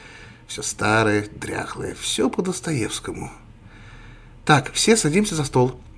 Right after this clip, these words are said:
и захлопала ладошками Лера. «Сейчас мы будем обсуждать новое дело,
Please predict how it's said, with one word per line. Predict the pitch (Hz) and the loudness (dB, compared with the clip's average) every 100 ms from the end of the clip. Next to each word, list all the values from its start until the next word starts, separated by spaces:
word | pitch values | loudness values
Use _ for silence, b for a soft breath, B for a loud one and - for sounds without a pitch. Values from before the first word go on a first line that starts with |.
| - - | -16 -4
и | |
захлопала | 101 - 175 185 170 151 | -2 0 0 2 2 2
ладошками | 101 117 - 117 | 2 0 0 -2
Лера. | 98 90 95 B B B B B B | -2 -4 -8 B B B B B B
«Сейчас | - 131 226 214 | -4 2 2 4
мы | 143 | 2
будем | 185 147 | 2 2
обсуждать | - 113 175 214 | 0 0 2 2
новое | 165 180 107 | 2 2 2
дело, | 101 101 | 2 0